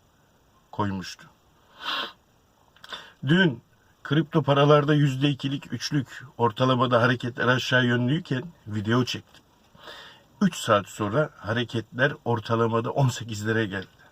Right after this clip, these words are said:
Geri çekilmeleri. Böyle bir para olabilir mi? Bir gün içerisinde stagflasyon, enflasyon, hiperenflasyon yaşatan bir para para olamaz. Elde tutulmayan, gözle görülmeyen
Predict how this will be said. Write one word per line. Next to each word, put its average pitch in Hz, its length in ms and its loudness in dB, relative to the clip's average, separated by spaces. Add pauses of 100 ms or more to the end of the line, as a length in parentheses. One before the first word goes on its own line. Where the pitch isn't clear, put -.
(500)
Geri 104 260 -8
çekilmeleri. - 520 -16 (600)
Böyle 139 340 2
bir 113 80 -10
para 107 200 -8
olabilir 104 420 -4
mi? - 200 -12 (440)
Bir 180 140 2
gün 156 200 0
içerisinde 131 600 -4
stagflasyon, 120 880 -2
enflasyon, 123 640 -4
hiperenflasyon 117 800 -4
yaşatan 117 600 -2
bir 117 140 -6
para 113 280 -2
para 110 240 2
olamaz. 131 540 4 (800)
Elde 135 360 0
tutulmayan, 127 720 0
gözle 123 360 2
görülmeyen 113 600 0